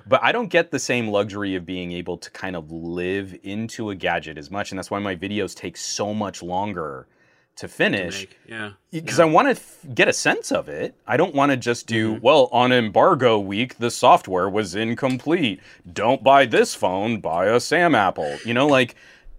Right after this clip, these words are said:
Speaker 1: we need to
Speaker 2: Right.
Speaker 1: do more than that, but the reality of that is, like, every fifteen minutes that I spend trying to repair a watch is time I'm not using another product or writing a script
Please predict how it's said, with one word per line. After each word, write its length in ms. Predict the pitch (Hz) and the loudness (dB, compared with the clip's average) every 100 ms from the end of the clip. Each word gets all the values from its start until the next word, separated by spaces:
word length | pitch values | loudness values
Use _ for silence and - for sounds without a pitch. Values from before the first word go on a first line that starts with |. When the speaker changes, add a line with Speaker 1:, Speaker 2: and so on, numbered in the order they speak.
| - | -14
Speaker 1:
we 280 | 175 131 175 | -6 2 4
need 240 | 185 196 | 4 4
to 60 | 160 | 2
Speaker 2:
Right. 160 | 120 | 0
Speaker 1:
do 160 | 98 131 | -2 0
more 300 | 120 123 123 | 2 2 2
than 200 | 101 95 | 0 0
that, 420 | 120 131 98 107 | 2 2 0 -2
but 260 | 110 104 107 | 2 2 0
the 300 | 113 90 107 | -10 -6 -4
reality 560 | 104 104 110 220 139 101 | -2 2 4 4 0 -2
of 60 | 92 | 0
that 180 | 92 90 | 0 0
is, 160 | 85 | -2
like, 220 | 87 85 - | -4 -6 -2
every 360 | 110 120 143 120 | -2 0 -2 -2
fifteen 800 | - 135 - - - 127 117 101 | -4 -6 -6 -12 -6 -4 -2 -4
minutes 380 | 101 151 - - | -4 -4 -8 -6
that 120 | 90 | -2
I 100 | 95 | -2
spend 640 | - - 87 92 110 117 | -4 -8 -8 -6 -8 -10
trying 260 | - 98 95 | -8 -6 -6
to 80 | 87 | -8
repair 440 | 85 98 - 98 | -8 -12 -4 -2
a 100 | 87 | -2
watch 500 | 85 117 123 87 - - - - _ - | 0 0 2 0 -6 -18 -20 -20 _ -4
is 260 | 110 104 | -2 -2
time 440 | - 123 113 113 113 | -4 0 2 2 0
I'm 240 | 104 95 | -4 -2
not 240 | 98 104 101 | 0 0 -2
using 360 | 101 104 101 | -8 -8 -6
another 220 | 98 92 | -4 -4
product 480 | 85 104 92 90 85 | -4 -2 0 -2 -4
or 120 | 92 87 | -8 -6
writing 340 | 90 90 87 | -4 -4 -6
a 40 | 80 | -12
script 500 | - 87 85 - | -10 -6 -6 -8